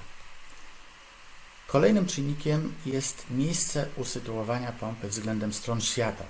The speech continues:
Pamiętajmy, że górną graniczną temperaturą pracy powietrznych pomp ciepła to najczęściej okolice trzydziestu pięciu stopni Celsjusza.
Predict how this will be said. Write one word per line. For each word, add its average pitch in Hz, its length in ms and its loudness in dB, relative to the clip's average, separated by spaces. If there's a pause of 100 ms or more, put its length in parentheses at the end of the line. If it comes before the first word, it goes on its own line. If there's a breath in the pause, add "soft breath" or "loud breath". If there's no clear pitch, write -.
Pamiętajmy, 101 540 -2
że 101 340 0 (120)
górną 131 520 4
graniczną 110 560 -2
temperaturą 107 640 -4
pracy 98 380 -4 (200)
powietrznych 110 460 -4
pomp 92 220 -6
ciepła - 460 -6 (500 loud breath)
to 208 140 6
najczęściej 127 640 0
okolice 98 440 -4
trzydziestu 92 460 -6
pięciu 90 300 -4
stopni 87 400 -6
Celsjusza. - 600 -6